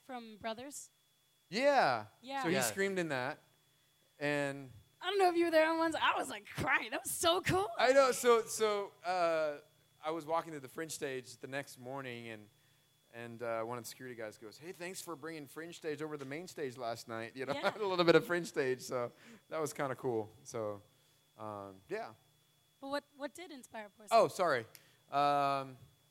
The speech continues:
Speaker 2: I don't know. You'd have to ask my brother 'cause he wrote it. <laughs> No, I, that part of,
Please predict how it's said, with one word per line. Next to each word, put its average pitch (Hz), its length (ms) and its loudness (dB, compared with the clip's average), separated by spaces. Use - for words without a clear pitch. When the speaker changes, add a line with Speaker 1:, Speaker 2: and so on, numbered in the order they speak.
Speaker 2:
I 156 80 0
don't 156 120 -2
know. 170 160 -4
You'd 117 180 -10
have 131 120 -12
to 127 80 -12
ask 123 140 -12
my 113 120 -16
brother 110 300 -12
'cause 95 120 -20
he 113 80 -16
wrote 104 220 -12
it. 85 100 -20
<laughs> - 40 -16
No, 143 220 4
I, 156 140 6
that 160 240 -4
part 202 180 8
of, 180 80 -2